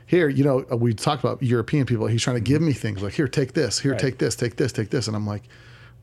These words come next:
Speaker 1: "I don't know how I'm gonna take this home." So he's like, "Just fold it up." So I fold up this banner. It's like an eight foot by six foot banner. I finally get it. I get it home, and the, the whole thing, and Ivan's a bit of a smoker, so <laughs> the whole thing smelled like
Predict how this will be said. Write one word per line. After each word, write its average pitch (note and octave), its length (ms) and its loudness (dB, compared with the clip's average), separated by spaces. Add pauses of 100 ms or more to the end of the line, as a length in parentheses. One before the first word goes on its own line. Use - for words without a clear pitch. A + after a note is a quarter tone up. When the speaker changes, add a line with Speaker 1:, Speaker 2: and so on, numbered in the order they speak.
(240)
Speaker 1:
"I A2 80 -2
don't C3+ 140 2
know C#3 120 2
how B2+ 120 2
I'm B2 60 2
gonna G#2 120 0
take A#2 180 -2
this G2+ 140 -4
home." A#2 200 -2
So G2 120 -4
he's F#2 80 -2
like, F#2+ 80 -2
"Just C3 200 -2
fold C#3 260 -2
it C3+ 80 0
up." C3+ 200 -6 (420)
So G#2+ 140 -4
I G#2 40 0
fold B2 280 0
up A#2 100 -2
this A2 140 -2
banner. A#2 320 -2
It's G#2+ 100 -4
like G#2 80 -4
an - 140 -6
eight B2 180 0
foot C3 240 -4
by G#2 140 -2
six - 260 -2
foot A#2 240 -6
banner. G#2+ 380 -2 (1300)
I A2+ 140 0
finally A2+ 260 -2
get A2+ 100 0
it. A#2 140 -4 (540)
I B2 80 -2
get A#2 160 2
it - 60 -2
home, A#2+ 280 0
and A#2 100 -4
the, A#2+ 60 0
the B2 260 0
whole C#3 120 4
thing, C#3 180 0
and A2+ 100 -4
Ivan's A#2+ 320 0
a A2 40 0
bit A2 120 0
of G#2 60 0
a F#2+ 60 -2
smoker, A2 400 -2
so A#2+ 100 -4
<laughs> C3 40 0
the - 20 0
whole - 340 0
thing D#3 360 -4
smelled C3+ 380 -4
like B2 280 -4